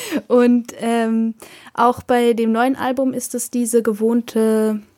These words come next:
melancholische, äh, ja, Schönheit. Ich finde das einfach schöne Musik und trotzdem ist es was Neues und deswegen, äh, irgendwie spannend.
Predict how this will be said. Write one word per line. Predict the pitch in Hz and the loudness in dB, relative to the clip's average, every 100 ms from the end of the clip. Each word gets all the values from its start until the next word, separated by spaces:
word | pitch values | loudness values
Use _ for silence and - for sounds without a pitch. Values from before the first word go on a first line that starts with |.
| _ _ _ _ - - 254 | _ _ _ _ -20 -10 -4
melancholische, | 220 214 - 240 233 226 - 226 220 220 220 _ - - - _ _ | -4 -4 -2 -2 -2 -4 -4 0 0 0 -4 _ -20 -20 -20 _ _
äh, | 226 214 214 214 - _ - | -4 -2 0 -4 -8 _ -10
ja, | 233 226 | -4 -4
Schönheit. | 214 262 269 269 285 277 | 2 4 4 4 0 -2
Ich | - | -8
finde | 233 | -8
das | 226 | -6
einfach | 226 214 | -8 -8
schöne | - 247 240 | -6 -2 -2
Musik | 220 247 277 - - - - - _ _ | -2 0 -2 -4 -20 -20 -20 -20 _ _
und | 226 226 226 233 226 226 - - - _ - | -2 2 2 2 0 -4 -16 -16 -20 _ -4
trotzdem | 247 240 240 | -2 -2 -4
ist | 220 | -4
es | 220 | -4
was | 226 - | -4 0
Neues | 233 254 294 311 - - _ _ - - - _ _ - | 2 4 2 0 -4 -8 _ _ -20 -20 -20 _ _ -2
und | 233 233 226 233 226 - - | 2 4 4 2 0 -8 -4
deswegen, | 240 220 - 233 233 220 220 | -4 -4 0 0 2 0 -2
äh, | 220 220 - | -2 -4 -4
irgendwie | 214 202 | -6 -6
spannend. | 196 226 262 302 320 - | -6 -4 0 0 -2 -4